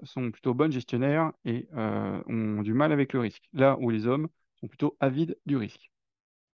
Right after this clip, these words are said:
Un bon point, car elles détiennent moins d'actifs très risqués comme, euh, les crypto-monnaies ou les produits en bourse très volatiles. Mais parfois, elles manquent d'audace, ce que les hommes ont en trop.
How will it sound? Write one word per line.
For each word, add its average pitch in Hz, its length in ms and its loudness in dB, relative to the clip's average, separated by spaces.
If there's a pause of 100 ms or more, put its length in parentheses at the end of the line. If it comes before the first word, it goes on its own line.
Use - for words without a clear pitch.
(440)
Un 139 100 6
bon 196 140 8
point, 117 260 0 (260)
car 120 360 2
elles 123 100 4
détiennent 117 380 2
moins 127 200 2
d'actifs 143 440 -6
très 156 260 0
risqués 135 500 -2 (280)
comme, 123 240 4
euh, 104 160 0
les 101 140 0
crypto-monnaies 127 600 0 (260)
ou 131 40 -2
les 113 140 2
produits 127 300 -4
en 113 100 2
bourse 127 340 -4
très - 160 2
volatiles. 135 460 0 (640)
Mais 127 80 0
parfois, 165 360 4
elles 143 80 4
manquent 135 240 4
d'audace, 135 540 2 (680)
ce - 40 -12
que - 120 -2
les 120 260 4
hommes 143 180 4
ont 117 120 -2
en 104 100 -6
trop. - 300 -6